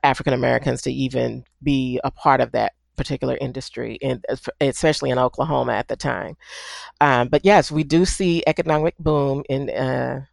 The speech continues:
in Taft, um, as well as other, um, towns at the time, like Boley, um, w-, um, and that was a place where even, uh,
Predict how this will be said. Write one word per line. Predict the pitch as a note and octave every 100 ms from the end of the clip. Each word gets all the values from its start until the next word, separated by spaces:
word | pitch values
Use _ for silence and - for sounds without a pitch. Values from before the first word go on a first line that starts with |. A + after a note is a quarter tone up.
| _ _ D3+
in | D3
Taft, | G3 C3 B2 C#3+ - - - - - - - -
um, | D3+ C#3+ C3+ C3
as | C3
well | D#3 E3+ F3
as | C#3+
other, | - C#3+ C#3 C3 -
um, | C3+ B2+ B2+ C#3
towns | F#3 D3 B2+ B2+
at | B2
the | C3
time, | C3+ B2 A#2+
like | B2 B2+ C3
Boley, | C3 B2 B2 A#2 A#2+ D3 -
um, | A#2+ A2+ B2 - _
w-, | D3 C3 -
um, | C3 A#2 A2+ _ _ D3
and | C3+
that | C3+
was | D#3+ C#3
a |
place | - C#3 C3+ C3+
where | B2+
even, | B2+ B2 B2 A#2+
uh, | A2